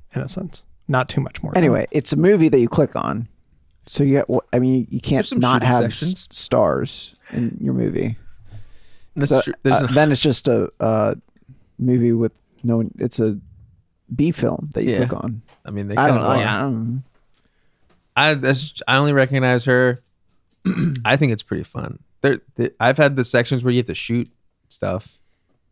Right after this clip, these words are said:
Speaker 3: so I don't know if that's been in any of 'em where you actually are in, like, 'cause there, it's like, it was mainly quick time events,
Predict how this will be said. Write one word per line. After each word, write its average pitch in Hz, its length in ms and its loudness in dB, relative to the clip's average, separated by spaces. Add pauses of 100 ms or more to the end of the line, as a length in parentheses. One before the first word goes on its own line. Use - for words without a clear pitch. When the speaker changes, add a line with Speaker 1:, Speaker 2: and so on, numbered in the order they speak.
(160)
Speaker 3:
so - 160 -4
I 98 40 2
don't 110 120 0
know 110 100 -2
if 101 100 -6
that's 98 200 -2
been 101 140 -4
in 92 100 -4
any 87 120 -6
of 76 160 -8
'em 85 220 -12
where 101 120 -4
you 95 140 -2
actually 92 340 -4
are 90 60 -4
in, 92 100 -6
like, 85 180 -8 (1160)
'cause 160 120 4
there, 202 140 6
it's 156 340 0
like, 185 220 2
it 175 80 4
was 147 140 0
mainly 175 600 4
quick 160 380 -2
time 147 220 2
events, 143 500 0